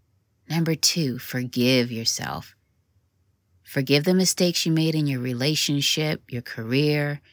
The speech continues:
your business. Take a deep breath and release the regret. Every time you attempt to even beat yourself up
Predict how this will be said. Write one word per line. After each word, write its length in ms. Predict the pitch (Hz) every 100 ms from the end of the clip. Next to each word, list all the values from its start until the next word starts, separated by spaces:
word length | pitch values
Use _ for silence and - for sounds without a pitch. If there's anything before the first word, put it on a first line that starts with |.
| _ _ _ _
your 160 | - 160
business. 800 | - 147 135 143 135 131 - - _ _ _ _ _ _ _
Take 240 | - 151 135
a 60 |
deep 260 | - 143 -
breath 500 | 123 107 117 - - _ _ _ _ _ _ _ _ _ _ -
and 160 | 127 117
release 320 | 110 117 -
the 140 | 120
regret. 500 | 120 123 113 95 - _ _ _ _ _ _ _ _ _ _ _ _ _ _ _ _ _ _ _ _ _ _ -
Every 300 | 170 175 180
time 280 | - 170 156
you 160 | 151 -
attempt 480 | 135 127 156 147 -
to 140 | -
even 360 | 147 135 131 123
beat 260 | 135 143
yourself 400 | 143 139 139 135
up 260 | 147 147